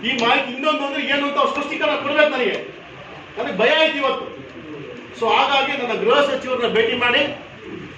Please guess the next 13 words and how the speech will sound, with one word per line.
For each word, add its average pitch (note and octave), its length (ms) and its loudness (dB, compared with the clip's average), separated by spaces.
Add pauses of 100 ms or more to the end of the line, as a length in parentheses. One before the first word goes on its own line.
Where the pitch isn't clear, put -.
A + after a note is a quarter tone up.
ಇವತ್ತು, B3 340 2 (380)
ಅಲ್ಲ C4 120 4
ಇನ್ನೊಂದು C#4+ 440 2
ಅಂದ್ರೆ C#4+ 220 2
ಏನು D4 240 4
ಅನ್ನೋಂಥದ್ದು B3+ 560 -2
ತನಿಖೆ A#3+ 260 4
ಮೂಲಕ C#4+ 260 2
ನನಗೆಲ್ಲ B3 340 2
ಒಂದ್ B3 180 2
ಕಡೆ B3 100 2
ಸ್ಪಷ್ಟೀಕರಿಸ್ಬೇಕು C4 720 0
ಅಂತೇಳಿ A3+ 580 2